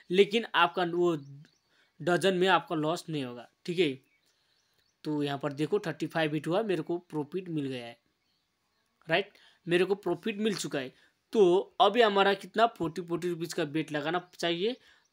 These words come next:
तो यहाँ पर मैं फिफ्टी फिफ्टी का बेट लगा देता हूँ, देखिए। लेकिन आप लोग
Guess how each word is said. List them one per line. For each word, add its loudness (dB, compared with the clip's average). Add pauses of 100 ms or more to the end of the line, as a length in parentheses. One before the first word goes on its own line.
तो -2
यहाँ 0
पर -4
मैं 0
फिफ्टी -6
फिफ्टी -10
का -2
बेट -6
लगा -2
देता -8
हूँ, -16 (840)
देखिए। -12 (520)
लेकिन -2 (180)
आप 0
लोग -4